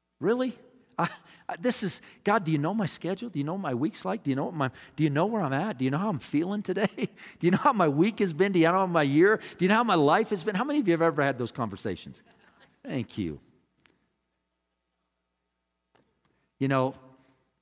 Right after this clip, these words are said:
some of my pastor friends preach their messages to themselves before they preach.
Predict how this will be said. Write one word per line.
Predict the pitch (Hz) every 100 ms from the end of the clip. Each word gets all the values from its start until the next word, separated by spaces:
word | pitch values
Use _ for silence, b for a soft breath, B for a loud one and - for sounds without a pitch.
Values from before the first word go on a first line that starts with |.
| _ _ _ _ _ _ _ _ _ _ _
some | - 151
of | 160
my | 117
pastor | 92 113 107 113
friends | - 90 85 90 - _ _ _ _ _ _ _ _ _ - B B B -
preach | 156 147
their | - 113
messages | 107 117 127 117 123
to | -
themselves | 113 95 - 104 110 104
before | 101 - 104 98
they | 95
preach. | 90 - 113 - -